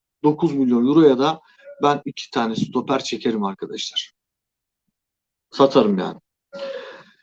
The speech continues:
Ee, kim yazmış? "On sekiz milyon euroya sırtımda taşırım." diye bir şey gördüm de. Evet.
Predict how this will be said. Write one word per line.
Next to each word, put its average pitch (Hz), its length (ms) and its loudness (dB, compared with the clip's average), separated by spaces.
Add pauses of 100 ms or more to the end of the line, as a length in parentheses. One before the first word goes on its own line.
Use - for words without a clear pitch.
(500)
Ee, 127 480 6
kim 190 240 8
yazmış? 180 400 4
"On 180 160 6
sekiz 185 340 4
milyon 165 360 6
euroya 175 240 8
sırtımda 175 480 2
taşırım." 170 480 2
diye 165 140 6
bir 147 60 -4
şey 160 300 2
gördüm 123 500 0
de. 104 160 -6 (1600)
Evet. - 340 2